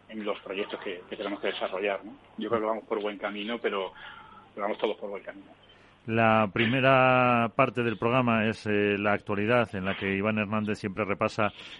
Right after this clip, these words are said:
Speaker 2: eh, qué ha pasado en el mundo del pádel, y siempre hay un apunte sobre las, eh, federaciones. Así que, Iván,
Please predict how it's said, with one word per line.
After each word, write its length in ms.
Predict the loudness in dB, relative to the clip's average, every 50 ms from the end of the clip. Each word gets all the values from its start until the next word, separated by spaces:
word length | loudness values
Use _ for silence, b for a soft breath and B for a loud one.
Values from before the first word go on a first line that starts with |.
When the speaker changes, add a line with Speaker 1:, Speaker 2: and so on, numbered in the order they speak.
| B -6
Speaker 2:
eh, 160 | -4 -4 -4 -2 0
qué 80 | 0
ha 60 | 2
pasado 360 | 2 2 2 2 2 2 2 2
en 80 | 0
el 100 | 0 0
mundo 340 | 0 -2 -2 0 0 2 2
del 200 | 2 2 0 2
pádel, 360 | 2 4 4 4 4 2 2 0
y 120 | -4 -4
siempre 400 | -2 0 0 0 2 4 4 6
hay 100 | 6 6
un 100 | 6 4
apunte 640 | 2 2 2 0 -4 -2 0 2 4 4 4 4 2 B B B B B B
sobre 400 | -8 -2 0 2 4 4 4 4
las, 380 | 4 4 4 4 4 2 0 0
eh, 420 | 0 2 2 2 2 2 0 0
federaciones. 560 | 0 0 0 2 2 2 2 2 2 2 2
Así 220 | 0 -2 -2 0 2
que, 120 | 4 6 6
Iván, 340 | 6 8 6 6 4 2